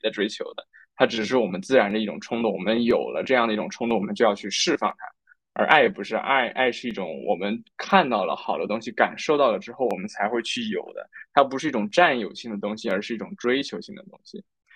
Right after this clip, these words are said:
啊，那么从这样的一个区分之上呢，柏拉图就，呃，这个阐述出了他自己很著名的这样一个爱的阶梯，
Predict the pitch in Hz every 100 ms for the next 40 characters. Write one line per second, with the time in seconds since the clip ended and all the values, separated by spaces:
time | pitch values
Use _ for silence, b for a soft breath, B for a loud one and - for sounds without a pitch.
0 | B _ - 135 135 - 127 185 160 123
1 | 123 - 143 147 143 139 - 147 123 104
2 | 107 110 - 107 113 113 95 - _ _
3 | _ - 95 82 67 - 80 64 57 -
4 | 117 110 107 - 110 90 - 123 127 120
5 | 117 120 117 117 117 101 131 107 104 107
6 | 104 - 101 - 135 113 104 117 113 -
7 | 117